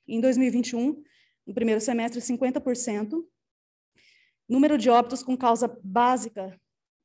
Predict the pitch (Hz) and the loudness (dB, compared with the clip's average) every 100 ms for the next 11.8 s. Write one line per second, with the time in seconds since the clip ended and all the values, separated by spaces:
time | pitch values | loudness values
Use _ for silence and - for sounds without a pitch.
0 | _ _ _ _ _ _ - 196 196 190 | _ _ _ _ _ _ -14 -8 -6 -4
1 | 190 190 190 208 214 214 220 214 247 311 | -4 -6 -8 -6 -4 -2 2 2 2 -2
2 | 330 _ _ _ _ _ - 233 247 233 | -10 _ _ _ _ _ -8 -2 -2 0
3 | 226 247 220 226 226 233 220 226 233 233 | -4 -4 -4 -2 -2 -4 -6 -8 -6 -6
4 | 240 208 214 214 214 208 208 - 233 214 | -6 -4 -4 -2 -4 -6 -8 -8 -4 -4
5 | 254 247 339 339 _ _ - 180 214 214 | -4 -4 -6 -6 _ _ -16 -14 -10 -8
6 | 220 226 226 226 277 262 220 220 269 - | -8 -8 -6 -2 0 0 -2 -4 -6 -6
7 | 226 226 254 247 233 220 233 233 220 220 | -4 -2 -2 -4 -4 -4 -6 -6 -4 -4
8 | 214 202 208 - 220 311 - _ _ _ | -4 -6 -10 -8 -10 -10 -14 _ _ _
9 | _ _ _ _ - 247 285 302 302 240 | _ _ _ _ -2 0 2 0 0 -2
10 | 240 247 233 - 214 220 233 226 226 220 | 0 -2 -2 -2 -4 -4 -6 -6 -6 -8
11 | - 208 214 226 208 214 220 | -12 -10 -8 -6 -4 -2 -4